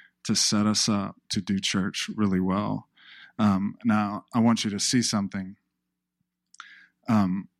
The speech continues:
I, I, I take Scripture really literal. So, for example, when Jesus says, "Hey, heal the sick,"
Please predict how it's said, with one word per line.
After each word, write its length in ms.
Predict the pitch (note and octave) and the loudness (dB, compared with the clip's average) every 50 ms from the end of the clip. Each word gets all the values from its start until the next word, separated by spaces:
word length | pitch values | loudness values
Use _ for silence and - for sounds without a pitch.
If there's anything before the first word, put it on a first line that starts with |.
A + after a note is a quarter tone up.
| - | -6
I, 120 | G#2 G#2+ A2 - _ - | -4 -4 -4 -6 _ -6
I, 240 | - A2 A#2 A#2+ - - - | -2 -2 -2 -2 -4 -6 -4
I 180 | - A2 B2 C#3 | -2 0 0 0
take 440 | C3 - - - C#3 C#3+ - - - - - | -2 -2 -4 -2 -4 -4 -6 -8 -16 -18 -12
Scripture 480 | E3 - - - C3 A#2+ - - - A2 | -8 -6 -4 -2 -2 -4 -2 0 0 2
really 300 | G2+ G#2 G#2+ G#2+ G#2+ G#2 | 2 2 2 2 2 0
literal. 600 | G2+ G2+ G2 G#2 G2+ G2+ G2+ G2 A2+ - - _ _ _ _ _ _ _ _ _ _ _ _ _ _ _ - | 0 -2 -4 -4 -4 -4 -6 -8 -12 -16 -18 _ _ _ _ _ _ _ _ _ _ _ _ _ _ _ -10
So, 200 | - - A2 G#2 | -6 -4 -2 -2
for 140 | - - G#2+ | -2 -2 -2
example, 440 | G2+ G2 - G#2+ G#2+ G2+ - G2+ | -2 0 2 2 2 2 0 0
when 120 | G2 F#2+ G2 | 0 0 0
Jesus 340 | G2 G#2+ A2+ G#2 G2+ G#2 - | 2 2 0 2 0 0 -2
says, 360 | - G#2+ G2+ G2 G2 F#2 - _ _ - _ _ - | 0 0 0 0 -2 -4 -6 _ _ -20 _ _ -2
"Hey, 100 | - A#2+ | 0 0
heal 300 | G#2+ F2+ - A#2+ B2+ B2 G#2+ | 0 0 0 0 2 2 0
the 80 | G2+ | 0
sick," 400 | F2+ - - - - - - - | -2 -2 -2 -2 -4 -6 -10 -12